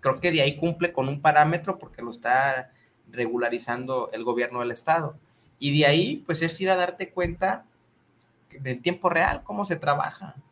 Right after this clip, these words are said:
¿verdad? Para que no exista esta mala interpretación de, "Ah, me dijiste una cosa y es otra".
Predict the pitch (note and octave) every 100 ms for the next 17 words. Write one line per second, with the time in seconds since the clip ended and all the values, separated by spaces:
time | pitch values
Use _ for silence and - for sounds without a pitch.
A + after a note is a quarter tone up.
0 | _ _ _ _ A#2 B2+ D#3+ F#3+ - C#3+
1 | C3 - B2+ C3+ D#3+ E3+ E3 C#3+ C#3+ _
2 | _ - - - D#3 D#3 E3 E3 E3 D3+
3 | C#3+ C3+ B2+ B2+ B2 B2 B2 A#2 A#2 -
4 | D3 D3+ D#3 D3+ B2 - C3 F3 D3+ C3+
5 | - - D#3 D3+ D3+ F3 F3+ C#3 C#3+ C#3
6 | - - B2 - A#2